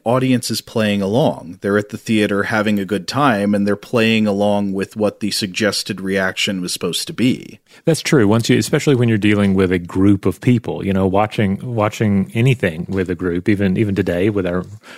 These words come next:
Speaker 2: our modern exposure to cinema, uh, you know, if one person jumps, everybody can jump, that sort of thing. You know, you're more, maybe you're more likely to, to laugh or scream if you're watching it with, uh, with other people, that sort of thing.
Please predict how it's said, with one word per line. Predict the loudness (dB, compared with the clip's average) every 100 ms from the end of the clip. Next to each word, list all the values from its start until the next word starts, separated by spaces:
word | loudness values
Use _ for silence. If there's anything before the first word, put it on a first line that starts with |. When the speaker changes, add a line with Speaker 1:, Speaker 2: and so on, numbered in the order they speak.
| -16 -2
Speaker 2:
our | 0
modern | 2 2 0
exposure | 0 0 0 -2
to | -4
cinema, | -4 -4 -2 -4 -4 -16 _
uh, | -2 0 2
you | 2
know, | 4 0
if | -2 -10 -8
one | -4
person | 0 0 0
jumps, | 0 0 0
everybody | 0 0 0 0
can | 0 0
jump, | 0 -2 -4
that | -6 -6
sort | -4 -6
of |
thing. | -2 -2 0
You | 0
know, | 0 0
you're | 0
more, | 0 2
maybe | 0 -2 -4 -2
you're | 0
more | 2 2 2 0 -12 -4
likely | -2 0 -2 0
to, | 0 0 -4 -4
to | 0
laugh | 2 2 -2
or | -4
scream | -2 2 4 4 2
if |
you're | 2
watching | 2 2 0 -2
it | 0
with, | -2 -2
uh, | -2 -2
with | -2 -2
other | -2
people, | -4 -4 -2 -2 -2
that | -4 -6
sort | -6 -6
of | -6
thing. | -6 -6 -8